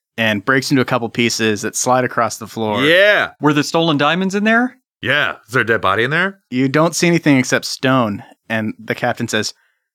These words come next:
Speaker 1: "Trevor, what are you doing?" She didn't
Speaker 2: Ah.
Speaker 1: say that during the twenty-five seconds while you're trying to push it over.
Speaker 2: <laughs>
Speaker 1: And
Speaker 2: I'm being a vigilante.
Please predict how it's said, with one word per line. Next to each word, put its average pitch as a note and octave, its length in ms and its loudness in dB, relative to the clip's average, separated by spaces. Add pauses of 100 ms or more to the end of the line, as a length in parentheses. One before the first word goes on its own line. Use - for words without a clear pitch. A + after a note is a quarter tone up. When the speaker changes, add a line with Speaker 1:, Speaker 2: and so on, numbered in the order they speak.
(220)
Speaker 1:
"Trevor, B3+ 320 2
what C#4 100 4
are D4+ 40 0
you D4 120 2
doing?" C4+ 540 2
She - 160 -4
didn't C3+ 160 2
Speaker 2:
Ah. A2+ 60 0
Speaker 1:
say C#3+ 140 2
that A#2+ 140 0
during B2 140 0
the A2+ 60 -4
twenty-five A2+ 340 -4
seconds A2 280 -4
while A2 100 -4
you're B2+ 80 0
trying A#2+ 140 0
to - 60 4
push B2 120 -2
it F#4+ 120 0
over. A3 300 0
Speaker 2:
<laughs> D#4+ 40 4 (560)
Speaker 1:
And B2 340 2 (100)
Speaker 2:
I'm G#2 100 -10
being A2 220 0
a G#2+ 80 2
vigilante. B2+ 720 0